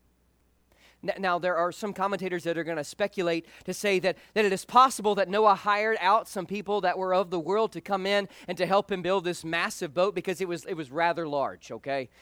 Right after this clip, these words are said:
This was not just a little old fishing boat that you go into Smith Mountain Lake and, and ride. This was a massive, massive structure. And so some have speculated there.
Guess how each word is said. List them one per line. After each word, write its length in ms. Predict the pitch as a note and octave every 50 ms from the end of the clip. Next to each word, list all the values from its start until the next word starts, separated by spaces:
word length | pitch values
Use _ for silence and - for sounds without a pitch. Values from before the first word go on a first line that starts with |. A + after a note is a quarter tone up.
| - _
This 140 | - D#3+ C3+
was 100 | C#3 C3+
not 220 | C3 F3 E3+ E3 D3+
just 160 | F3+ F3 -
a 40 | D#3
little 220 | D3 D#3 E3 E3
old 320 | D#3 D#3 D#3+ D#3 C#3+ - - - - _ _
fishing 400 | - G#3 G#3 - - F#3+ F3+ E3+
boat 180 | D#3+ E3 D#3+ -
that 120 | D#3 C3 C3
you 80 | D#3
go 240 | C3+ D#3 D#3 D#3 D#3
into 320 | D3 C#3+ - D#3+ D3+ C#3 B2 - _ - _
Smith 300 | - - - F3 E3+ E3
Mountain 260 | D#3+ D#3 C#3+ B2+ A#2+
Lake 340 | B2+ C#3+ C#3 C3 - - - _ _ _ _ _ _ _
and, 160 | - B2 B2+ G2
and 180 | B2 C3 B2+
ride. 220 | C3 D3 E3 D#3+ C3+
This 180 | F3 G3+ -
was 180 | - F3 C#3 -
a 220 | D#3 B2 A2 G2 - _ _ _ _
massive, 880 | - F3 A3+ A#3 A3+ A#3 A3 G3 - - - G#3 E3 - - - - _ _ _ _ _ _ _ _ _ _ _ _ _ _ _ _ _ _ _ _ _ _ -
massive 880 | E3 G#3 A3 G#3+ G#3+ G3+ - - - - G3 D3 - - - - _ _ _ _ _ _ _ _
structure. 640 | - - - - G#3+ G#3 G2 - - - - - - _ _ _ _ _ _ _ _ _ _ _ _ _ _ _ _ _ _ _ _ _ _ _ _ _ _ _ _ _ _ _ _ _ _
And 100 | - F#3+
so 80 | - G3
some 180 | - A#3 B3
have 100 | A#3 G#3+
speculated 600 | - - - A#3+ A#3+ - - A3+ F#3+ E3+ D#3 D3+ B2
there. 200 | A2+ F#2+ -